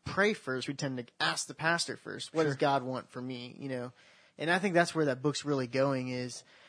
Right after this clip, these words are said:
Speaker 1: the pastor does all, like you said, the pastor does all the speaking. There's no time for any, there's nobody else in the body of Christ.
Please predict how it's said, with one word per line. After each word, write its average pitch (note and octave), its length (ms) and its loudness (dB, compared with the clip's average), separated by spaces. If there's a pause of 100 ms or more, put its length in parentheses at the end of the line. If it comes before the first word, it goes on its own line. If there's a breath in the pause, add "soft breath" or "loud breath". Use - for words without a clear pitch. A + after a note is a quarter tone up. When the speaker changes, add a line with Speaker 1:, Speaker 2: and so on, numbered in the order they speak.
(140)
Speaker 1:
the B2+ 80 -4
pastor E3+ 320 4
does D3 180 0
all, D#3 240 6
like D3+ 220 -2
you F3 80 -4
said, D3 180 2
the - 60 -14
pastor D#3+ 280 -6
does C#3 160 -2
all E3 220 8
the G#3 60 4
speaking. C#3+ 640 -2
There's C3+ 200 -4
no D#3+ 480 6 (380)
time F3 400 2
for C#3+ 180 -4
any, E3 320 0 (180)
there's D3+ 220 -2
nobody F3+ 460 2
else E3+ 240 2
in D#3+ 100 -4
the D3+ 80 -4
body C#3+ 340 2
of B2+ 120 -6
Christ. B2+ 520 0